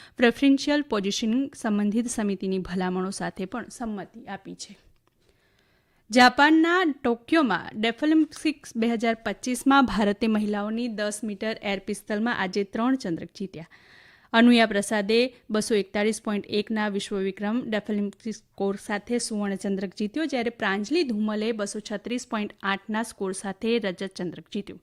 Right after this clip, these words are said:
પુરુષોની દસ મીટર એર પિસ્તોલ ઇવેન્ટમાં અભિનવ દેસવાલે ભારત માટે રજત ચંદ્રક જીત્યો.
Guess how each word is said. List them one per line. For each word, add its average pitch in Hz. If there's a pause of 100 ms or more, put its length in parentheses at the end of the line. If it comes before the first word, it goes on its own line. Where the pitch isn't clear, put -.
(640)
પુરુષોની 285
દસ 254
મીટર 247
એર 208
પિસ્તોલ 220
ઇવેન્ટમાં 208
અભિનવ 202
દેસવાલે 202
ભારત 196
માટે 208
રજત 190
ચંદ્રક 180
જીત્યો. 220